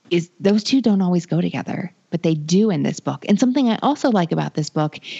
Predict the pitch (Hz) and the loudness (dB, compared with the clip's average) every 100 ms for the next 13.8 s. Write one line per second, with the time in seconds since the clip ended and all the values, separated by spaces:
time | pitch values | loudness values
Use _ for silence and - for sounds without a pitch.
0 | - - 170 165 190 - 175 170 165 151 | -6 0 0 2 0 0 0 0 0 -2
1 | 156 - 196 208 240 196 175 - 160 170 | -4 -2 0 0 2 2 0 -2 -4 -6
2 | - 143 131 - - - 170 - 151 147 | -4 -6 -6 -10 -16 -16 -8 -2 2 2
3 | 147 151 147 151 147 147 - 143 143 139 | 0 0 0 0 0 -2 -2 -2 -2 -4
4 | - _ 147 143 147 202 214 - - _ | -8 _ 0 0 2 0 -2 -6 -20 _
5 | 220 226 262 254 185 165 156 - 170 165 | 2 4 4 2 0 0 -2 -4 -8 -10
6 | _ _ _ _ - - - - _ - | _ _ _ _ -20 -20 -20 -20 _ -6
7 | 170 160 - - - - _ _ _ _ | 0 0 0 -4 -6 -10 _ _ _ _
8 | _ - - 170 165 139 156 156 170 170 | _ -18 -4 0 2 2 0 0 0 0
9 | 170 156 - - - 147 151 143 139 165 | 0 -4 -4 -4 -2 -2 -2 -2 -2 -4
10 | - 254 202 165 160 165 - 139 139 - | -2 0 0 0 0 -2 -4 -6 -4 -2
11 | 151 143 143 - 143 139 131 - - - | -2 -6 -8 -8 -6 -6 -8 -10 -8 -6
12 | 247 247 226 226 208 220 208 208 202 220 | -4 -4 -4 -2 0 0 0 0 2 2
13 | 208 196 208 202 208 202 180 - | 0 0 0 2 2 2 0 -6